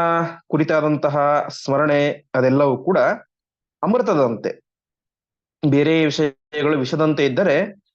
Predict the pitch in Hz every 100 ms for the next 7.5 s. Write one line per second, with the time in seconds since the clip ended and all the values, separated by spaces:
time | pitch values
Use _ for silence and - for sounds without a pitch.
0 | _ - 143 147 165 165 160 156 151 143
1 | 147 190 170 143 175 196 196 208 202 160
2 | 160 151 151 131 131 120 117 147 202 -
3 | - 143 147 135 127 156 175 175 170 -
4 | 156 147 139 143 143 131 120 117 - 175
5 | 202 - - _ - 131 123 139 185 147
6 | 190 _ _ - _ _ _ _ _ 147
7 | 147 160 151 - 143